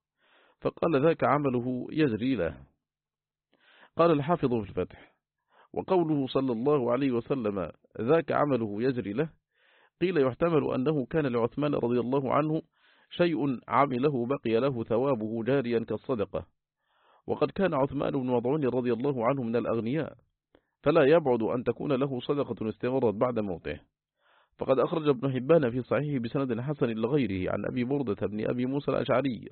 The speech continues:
رضي الله عنه قال: "دخلت امرأة عثمان بن مظعون على نساء النبي صلى الله عليه وسلم فرأينها سيئة الهيئة، فقلنا لها: 'ما لك؟ فما في قريش أغنى من بعلك؟' قالت: 'ما لنا منه شيء، أما ليله فقائم،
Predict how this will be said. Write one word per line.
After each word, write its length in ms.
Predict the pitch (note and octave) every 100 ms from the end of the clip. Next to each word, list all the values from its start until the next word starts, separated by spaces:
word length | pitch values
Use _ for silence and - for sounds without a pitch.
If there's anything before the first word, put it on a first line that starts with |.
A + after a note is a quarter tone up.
| C3
رضي 180 | B2+
الله 320 | A2 A#2+ G#2+ G2
عنه 220 | F2+ F2 -
قال: 280 | D3+ F#2 G2+ _ _ _ _ _ _ _ -
"دخلت 420 | C3 E3+ C#3 B2+
امرأة 280 | C3 D#3 -
عثمان 460 | B2+ B2 B2+ D#3 C3+
بن 160 | A2 A#2
مظعون 480 | A2+ C3 D#3 C#3
على 200 | - B2+ B2 A#2
نساء 260 | - C#3+
النبي 380 | A2+ A2+ - A2+
صلى 220 | - A#2
الله 320 | G#2+ B2 A#2+
عليه 160 | A2+ A#2
وسلم 360 | G#2+ C#3 B2 G#2
فرأينها 580 | A2 G#2 G#2+ A#2+ C3
سيئة 380 | G#2 G#2 A#2 A2+ G#2
الهيئة، 500 | G2 C3+ A#2 F#2 E2+
فقلنا 340 | A#2+ B2 D3 B2
لها: 260 | C3 A2
'ما 220 | G#2+ B2+
لك؟ 360 | A#2 C#3 A2 - - _ _ _ _
فما 280 | - F3+ E3+
في 140 | B2+ D3+
قريش 380 | B2+ C#3+ C#3+
أغنى 400 | B2 C3 C#3 B2
من 180 | A2+ G#2+
بعلك؟' 500 | A#2+ C3+ B2+ C3 - - _
قالت: 400 | - C3 C3 A2+
'ما 300 | - C3+ E3+
لنا 320 | C3 B2+ A#2+ A2
منه 280 | C3 A#2 G2+
شيء، 480 | B2 B2+ B2 A2 - - _ _ _ _ -
أما 220 | F3 D#3
ليله 440 | C#3 C3 A2 G#2
فقائم، 800 | G#2+ A2 - B2+ D3 C#3+ C3 A2+